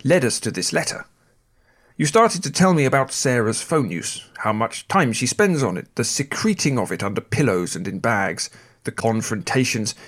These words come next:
the messages from people you've never heard of, the visits to sites she should not know about, the things you have caught her watching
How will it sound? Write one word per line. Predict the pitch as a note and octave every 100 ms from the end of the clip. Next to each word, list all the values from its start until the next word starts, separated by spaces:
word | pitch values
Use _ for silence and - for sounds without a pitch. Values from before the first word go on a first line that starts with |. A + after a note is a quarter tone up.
| -
the | A#2
messages | B2+ C3+ C#3 D3 C3
from | - C3
people | C#3 C#3 C3+
you've | B2 B2
never | C3+ B2+
heard | C3 E3 G2+
of, | F#2+ - _ _ _ _ _ _
the | A#2 A2+
visits | A#2 B2+ A#2+ - -
to | G#2+
sites | - A#2 F#2+ -
she | -
should | G#2 F#2+ F#2+
not | - -
know | F2+
about, | F#2 F2+ F2 - - -
the | G#2+
things | - C3+ B2 A#2+
you | C3+
have | A#2 -
caught | B2+ A2+
her | G#2
watching | D#3 F#3 C3